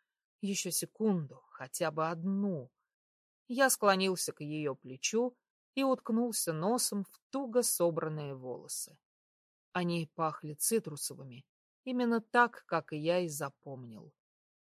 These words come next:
Прижавшись всего на миг, я отпустил ее и, обогнув стол, сел в кресло. "Как видишь, я намного лучше, чем ты думаешь.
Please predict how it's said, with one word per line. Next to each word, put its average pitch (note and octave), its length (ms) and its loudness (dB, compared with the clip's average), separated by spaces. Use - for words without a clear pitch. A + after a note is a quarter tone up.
Прижавшись G#3 800 6
всего D#3+ 400 2
на C#3 160 -4
миг, F#3 420 -2
я G#3+ 280 4
отпустил A3+ 680 -2
ее A3 440 2
и, B3+ 100 6
обогнув A3 680 6
стол, F3+ 680 4
сел E3 460 2
в - 140 -18
кресло. - 640 -4
"Как G#3 220 0
видишь, G3+ 580 4
я D#3+ 460 6
намного F#3+ 560 4
лучше, A3 600 4
чем C#3 280 -4
ты D#3+ 100 -2
думаешь. D#3 720 -2